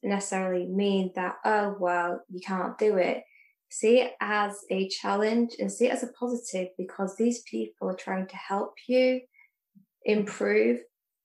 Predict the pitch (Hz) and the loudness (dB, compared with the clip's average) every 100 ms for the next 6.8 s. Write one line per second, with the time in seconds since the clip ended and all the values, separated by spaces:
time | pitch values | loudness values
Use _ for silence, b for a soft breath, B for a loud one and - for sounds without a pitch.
0 | _ - 202 214 214 - - 196 190 190 | _ 0 2 4 2 0 -4 -2 -2 -4
1 | 196 190 185 185 - - - - 196 _ | -8 -6 -2 -2 -2 -4 -4 -6 -10 _
2 | _ 202 185 180 185 208 202 - 202 190 | _ -2 0 0 2 2 0 -4 -4 0
3 | 196 180 202 196 190 - 190 - - 196 | 0 2 -2 -2 -6 -4 -6 -6 -4 -2
4 | 190 185 - 185 180 - 190 196 185 175 | -2 -4 -6 -6 -6 -4 -2 0 -2 -6
5 | - 185 - 180 175 175 180 202 196 185 | -6 -6 -4 -2 -2 -2 -2 0 -2 -4
6 | - 165 - - 233 226 226 214 | -10 -14 -14 -4 0 2 2 0